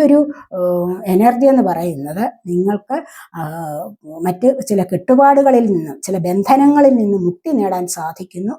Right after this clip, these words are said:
എന്നുള്ളതാണ് ഇവിടെയും കാണുന്നത്. അപ്പോൾ ഇതൊക്കെയാണ് ഇവിടെ കാണുന്നത്. എന്താണ്? ലൈറ്റാണ്. നിങ്ങൾക്ക് ഇവിടെയും ബോട്ടം വന്നിരിക്കുന്നത് ലൈറ്റാണ്, കണ്ടില്ലേ?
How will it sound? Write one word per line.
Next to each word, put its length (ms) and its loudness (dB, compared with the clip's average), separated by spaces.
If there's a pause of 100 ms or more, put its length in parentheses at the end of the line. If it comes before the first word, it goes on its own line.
എന്നുള്ളതാണ് 180 -12 (580)
ഇവിടെയും 300 -10 (100)
കാണുന്നത്. 460 -12 (680)
അപ്പോൾ 200 -14 (160)
ഇതൊക്കെയാണ് 560 0 (220)
ഇവിടെ 240 -4
കാണുന്നത്. 340 4
എന്താണ്? 300 2
ലൈറ്റാണ്. 500 -2
നിങ്ങൾക്ക് 320 0
ഇവിടെയും 320 4
ബോട്ടം 300 0
വന്നിരിക്കുന്നത് 500 4
ലൈറ്റാണ്, 500 -6
കണ്ടില്ലേ? 300 -2